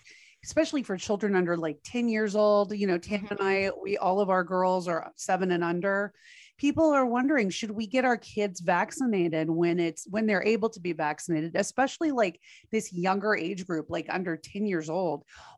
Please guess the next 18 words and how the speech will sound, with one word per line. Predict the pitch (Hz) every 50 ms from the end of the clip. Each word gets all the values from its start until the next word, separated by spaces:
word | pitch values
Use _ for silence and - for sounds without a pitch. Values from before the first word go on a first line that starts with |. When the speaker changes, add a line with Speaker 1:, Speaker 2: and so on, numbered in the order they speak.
| _ -
Speaker 1:
What | 202 202 254 302 339 440
are | 440 392
your | 294 269 269 247
thoughts | - - 247 269 339 330 -
on | 262 254 233
that? | 220 220 226 -
And | 220 220
especially | 233 - - 320 294 - - 359 339
with | 285 233 175 - _
female | - 190 208 226 294 294 247
children, | 180 - - 170 151 160 156 151 151 143 143 143 - -
because | 208 208 - 220 208 190 185 180 - - - - - - _
there's | 254 262 240 254
also | 269 285 277 - 330
something | 294 - 277 262 - 269 233 208
going | 202 240 226 220 220
around | 214 208 202 202 202
about | 202 180 202 180 - -